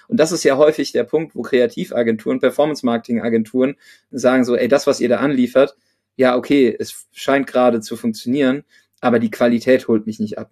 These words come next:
Da steht die Ergebnisrate immer noch so als, als Punkt irgendwo im Raum, wo man sagt, das ist der entscheidende Faktor. Deine These bari-, basiert jetzt aber darauf, okay, wenn wir uns um Qualität kümmern, wird zwangsläufig dieser Ergebnisfaktor auch ein besserer sein,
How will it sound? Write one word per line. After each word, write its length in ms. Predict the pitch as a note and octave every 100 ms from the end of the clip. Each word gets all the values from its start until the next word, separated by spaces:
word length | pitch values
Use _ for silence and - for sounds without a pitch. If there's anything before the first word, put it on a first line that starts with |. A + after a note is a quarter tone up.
| _
Da 100 | A2+
steht 220 | D#3+ E3
die 80 | C#3
Ergebnisrate 580 | B2 E3+ D#3 - C3
immer 220 | D#3+ D#3+ D#3
noch 160 | C#3+
so 160 | - B2+
als, 300 | A#2 A#2 -
als 180 | A#2 -
Punkt 400 | _ D#3+ F#3+ G3
irgendwo 360 | C#3+ C3+ C3+
im 120 | B2
Raum, 220 | A#2+ C#3 C#3+
wo 80 |
man 120 | B2+ A#2+
sagt, 220 | B2 - - _
das 180 | C3+ C#3
ist 160 | C#3
der 180 | C3+ A#2
entscheidende 520 | B2 A#2+ - B2+ A#2
Faktor. 580 | A2 C3 C#3+ E3+ F#3+ B3 _ - _
Deine 240 | C3 C#3 D3+
These 280 | D#3 D3+
bari-, 300 | C#3 C#3 D#3+ -
basiert 280 | C3+ C3 D3
jetzt 160 | C#3
aber 200 | C3 B2+
darauf, 340 | B2 C3 C3 B2+
okay, 380 | B2 C3+ B2+ - _ _ _ _
wenn 260 | C3 D#3 D#3+
wir 100 | C#3
uns 160 | C#3
um 140 | - A#2+
Qualität 480 | C3+ A#2+ A2+ D#3 -
kümmern, 400 | C3 C#3 G3 G#3 _ _
wird 320 | - C3 E3+ - -
zwangsläufig 720 | - C3+ C3 C#3+ D#3 C#3+ B2+
dieser 480 | C3 B2 A#2+ A2+ -
Ergebnisfaktor 680 | A#2 C#3 E3 C3 C3 - A2+
auch 80 | -
ein 100 | A#2
besserer 380 | D3+ - B2 A2+
sein, 300 | A#2+ C#3+